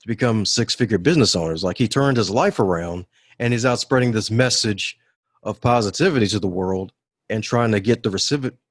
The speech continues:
recidivism rate down for those who may have gone to prison, but a lo-, somebody else didn't want to be on that podcast because of this one person being on there. And that's really,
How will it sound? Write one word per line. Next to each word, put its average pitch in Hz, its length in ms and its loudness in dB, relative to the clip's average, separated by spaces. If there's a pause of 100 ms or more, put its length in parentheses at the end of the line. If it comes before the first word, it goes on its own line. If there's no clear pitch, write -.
(180)
recidivism 110 540 -2
rate 104 180 2
down 107 380 0 (540)
for 113 320 2
those 110 300 2
who 117 60 0
may 110 100 4
have 101 100 0
gone 110 220 2
to 95 40 -2
prison, 135 440 0
but 113 320 0 (100)
a 90 80 -2
lo-, 87 220 -8 (280)
somebody 104 640 0
else 107 160 0
didn't 104 300 -2
want 107 260 2
to 98 480 -4 (400)
be 120 180 0
on 117 200 2
that 104 180 0
podcast 127 540 0
because 107 240 0
of 98 100 -2
this 104 200 2
one 101 420 0
person 110 500 0
being 110 320 2
on 127 300 4
there. 69 280 -8 (560)
And 123 320 2
that's 131 280 0
really, 135 580 4